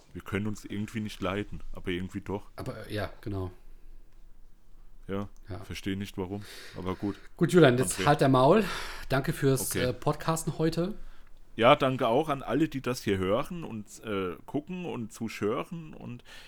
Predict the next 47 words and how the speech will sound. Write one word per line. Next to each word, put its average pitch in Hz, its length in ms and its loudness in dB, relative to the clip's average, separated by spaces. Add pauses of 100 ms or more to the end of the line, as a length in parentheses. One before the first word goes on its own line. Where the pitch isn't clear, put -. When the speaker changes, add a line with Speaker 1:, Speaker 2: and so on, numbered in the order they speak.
(140)
Speaker 1:
wie 101 100 -6
gesagt, 107 400 0
bitte 117 480 -2 (840)
gebt - 200 -2
uns 131 340 0 (120)
die 107 80 0
Likes, 117 440 0
gebt - 220 -6
uns 117 220 -6
die 110 100 -6
Rezensionen, 107 680 -4
Speaker 2:
Oh. - 20 -8
Speaker 1:
schreibt - 360 -4
mit 131 140 -6
uns. 110 420 -8 (220)
Und, 95 240 -6
Speaker 2:
Oh. 87 240 4 (280)
Speaker 1:
äh, - 40 -14 (200)
damit 107 260 0
ist - 100 -6
der 113 80 4
Bettelbrief 120 680 0
zu - 120 -6
Ende. 151 340 0
Und 135 200 0 (220)
ich 113 100 -6
sage 131 400 4
ein 117 160 0
schönes 139 420 0
neues 120 300 -2
Jahr. 127 360 0 (500)
Auch 123 280 2 (120)
an 113 180 -2
dich, 143 240 -2
André, 127 480 -4 (180)
auch 117 200 -8
wenn 123 120 -2
du 120 100 -4
mich 117 200 -8
nicht 127 180 -10
leiden 117 320 -4
kannst 107 300 -10
und 101 180 -14
du 104 80 -8
mich 104 240 -12
immer 98 160 -6
anmaulst, 101 540 -2